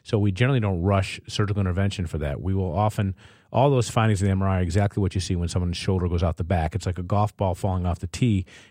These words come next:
In this case, it goes off the back rather than the front. And it's much less common. Maybe one in ten shoulder dislocations are off the back.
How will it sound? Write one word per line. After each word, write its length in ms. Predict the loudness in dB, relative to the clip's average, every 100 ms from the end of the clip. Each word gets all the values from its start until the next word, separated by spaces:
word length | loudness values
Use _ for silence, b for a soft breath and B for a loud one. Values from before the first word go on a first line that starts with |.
| 0
In 100 | 2
this 160 | 2
case, 200 | 2 2
it 60 | 2
goes 160 | 0
off 160 | 0 -2
the 80 | -2
back 400 | 0 0 0 -2
rather 160 | -2
than 160 | 0 -2
the 80 | -2
front. 360 | -2 -4 -2
And 140 | -4 -2
it's 160 | -2
much 240 | 0 0 0
less 160 | -4
common. 380 | -2 -2 -2 -2
Maybe 220 | -2 0
one 240 | 0 0 0
in 100 | -2
ten 240 | -2 -4
shoulder 260 | -2 -4 -4
dislocations 540 | -6 -6 -6 -4 -4
are 100 | -4
off 140 | -6 -6
the 80 |
back. 300 | -4 -2 -4